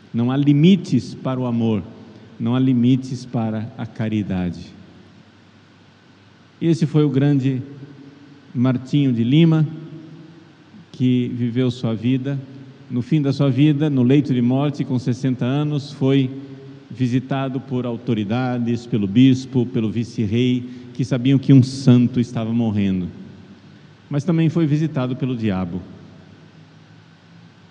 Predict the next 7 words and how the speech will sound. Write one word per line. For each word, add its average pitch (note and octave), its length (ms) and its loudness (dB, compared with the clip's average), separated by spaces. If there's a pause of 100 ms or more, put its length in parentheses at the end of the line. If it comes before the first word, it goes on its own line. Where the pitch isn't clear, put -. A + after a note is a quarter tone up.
(140)
E C#3 120 0
ele D3+ 120 4
se D3+ 160 2
debatia F3 680 0
no D3+ 120 -2
leito, F3 600 0 (220)
nesta C3 640 -4